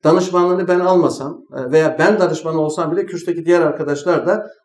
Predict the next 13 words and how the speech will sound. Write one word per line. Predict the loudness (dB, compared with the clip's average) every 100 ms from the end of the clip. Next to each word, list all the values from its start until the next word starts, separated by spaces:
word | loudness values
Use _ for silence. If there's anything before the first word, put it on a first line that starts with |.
| -8
bir |
şekilde | 0 0 0 -4 -4
ilgilenir. | -2 -6 -4
İki, | -6 -6
bu | -8
kürsü | -6 -4 -2 2
derken | 2 2 -2 -4 -10 -20 _
sadece | -2 2 4 2 0
bizim | 0 -2
dokuz | -2 -2 0
Eylül'deki | 0 0 -6
kürsü | 0 0 2 4
değil. | 4 4 -2